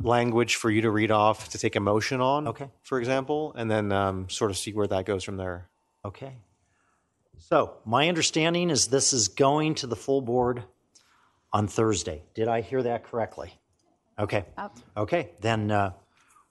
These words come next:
Speaker 2: we are done for this moment, and, uh, we're almost gonna get you out of here, uh, within an hour.
Speaker 3: That's fine.
Speaker 2: And, uh, so now we're moving on, if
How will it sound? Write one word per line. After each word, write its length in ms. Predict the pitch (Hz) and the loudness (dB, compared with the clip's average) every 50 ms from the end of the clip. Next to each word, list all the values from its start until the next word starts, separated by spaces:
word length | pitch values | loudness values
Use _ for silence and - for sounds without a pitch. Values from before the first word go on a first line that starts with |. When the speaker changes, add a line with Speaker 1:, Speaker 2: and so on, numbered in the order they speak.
| _ - | _ -4
Speaker 2:
we 160 | 104 110 117 | -2 0 0
are 240 | 117 107 101 98 87 - - 110 | 2 0 0 -2 -6 -10 -14 -8
done 240 | 98 113 113 127 123 | -4 -4 -4 -4 -4
for 140 | - - 110 | -6 -6 -4
this 220 | 107 131 131 - | -4 -4 -4 -2
moment, 440 | - 120 117 117 135 165 175 - - - _ - - - _ _ _ | -2 0 0 2 0 0 -2 -4 -6 -8 _ -20 -20 -20 _ _ _
and, 400 | 104 101 98 98 98 95 92 95 | -4 -2 0 0 0 0 0 0
uh, 160 | 95 92 95 101 92 - _ | 0 -2 -2 -4 -8 -14 _
we're 200 | - 98 80 - - - | -10 -10 -10 -10 -6 0
almost 640 | - 131 135 131 117 113 107 - - - - - _ _ - | 2 2 4 4 2 2 0 0 -2 -4 -8 -10 _ _ -12
gonna 160 | - 98 92 | -10 -8 -6
get 240 | 92 101 92 - - | -6 -6 -6 -6 -6
you 60 | 95 | -4
out 160 | 90 90 85 | -4 -6 -6
of 60 | 85 | -8
here, 340 | 85 104 92 85 87 87 82 - - - - | -10 -10 -8 -8 -8 -10 -12 -16 -20 -20 -20
uh, 40 | 98 87 85 92 | -18 -16 -14 -14
within 240 | 90 87 - 104 98 | -12 -8 -6 -6 -4
an 120 | 95 92 | -2 -2
hour. 360 | 98 92 85 92 104 110 117 - | -2 -2 -2 -2 -2 -2 -4 -6
Speaker 3:
That's 120 | - - - | -12 -16 -16
fine. 220 | - - - 220 - _ - | -16 -16 -16 -18 -16 _ -2
Speaker 2:
And, 420 | 120 107 104 101 101 98 95 92 | 0 2 2 2 2 2 0 0
uh, 100 | 98 95 | 0 0
so 180 | 92 - - 123 | 0 0 2 2
now 220 | 107 110 113 113 | 2 2 4 4
we're 160 | 117 113 117 110 | 4 4 2 4
moving 360 | 110 113 113 107 117 113 104 | 4 2 2 2 2 2 2
on, 360 | 104 107 107 110 117 117 117 | 2 2 2 2 0 -2 -4
if 180 | 95 82 - | -6 -10 -14